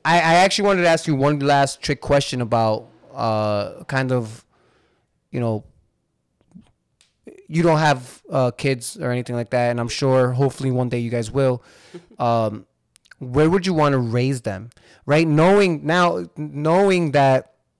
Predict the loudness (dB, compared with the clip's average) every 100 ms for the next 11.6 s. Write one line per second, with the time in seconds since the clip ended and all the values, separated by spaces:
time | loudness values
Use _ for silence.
0 | _ _ _ _ _ _ _ -6 -2 0
1 | 0 -2 -8 _ _ _ _ _ _ _
2 | _ _ _ _ -10 -8 -4 -2 0 0
3 | -2 -6 -4 -2 0 -2 -6 -8 -8 -8
4 | -8 -10 -14 -20 -20 -18 -8 -2 0 2
5 | 0 -2 -4 -4 -10 -8 -8 -8 -8 -10
6 | -12 -10 -8 -8 -10 _ _ _ -20 -20
7 | -20 _ -2 -2 -2 -4 -6 -2 -2 0
8 | -2 -2 -2 -2 -2 -4 -6 -6 -6 -8
9 | -10 -10 -8 -10 -16 _ _ _ _ _
10 | -10 -8 -10 -10 -8 -2 0 0 -2 -8
11 | -8 -10 -8 -8 -8